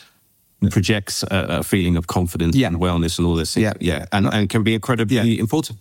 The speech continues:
Speaker 1: I thi-, I think you said it well there. It's about taking time out for yourself. And it doesn't matter if it's five seconds or five hours, there is that benefit of kind of, yeah, taking a step back and doing something purely for yourself.
Speaker 2: Mm. And we should talk about the,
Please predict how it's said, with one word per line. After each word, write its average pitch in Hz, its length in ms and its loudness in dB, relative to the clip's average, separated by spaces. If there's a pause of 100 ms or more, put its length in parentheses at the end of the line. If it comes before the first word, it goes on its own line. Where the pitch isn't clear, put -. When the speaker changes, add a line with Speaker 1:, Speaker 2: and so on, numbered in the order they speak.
(120)
Speaker 1:
I 120 120 2
thi-, 135 100 0
I 131 100 2
think 135 200 0
you 127 60 0
said 117 160 0
it 127 80 -2
well 135 160 2
there. 104 120 0
It's 90 100 -2
about 101 160 0
taking 104 280 0
time 104 280 2
out 90 180 0
for 98 120 -2
yourself. 90 520 0
And 104 160 4
it 104 140 -2
doesn't 117 260 2
matter 110 220 0
if 101 60 -4
it's - 100 -6
five 131 260 0
seconds 123 420 0
or 104 80 2
five 110 380 0
hours, 110 440 0
there 104 180 -2
is 107 160 0
that - 160 -2
benefit 92 400 0
of 90 180 -2
kind 92 160 2
of, 87 80 2
yeah, 85 140 0 (280)
taking 101 340 2
a 95 40 2
step 104 320 -4
back 123 200 -2
and 101 100 4
doing 98 160 4
something 95 400 -2 (360)
purely 104 300 2
for 110 140 0
yourself. 98 420 0
Speaker 2:
Mm. 90 340 2 (580)
And 117 260 4 (240)
we 110 140 2
should 101 260 0
talk 92 180 0
about 82 200 -2
the, 85 200 0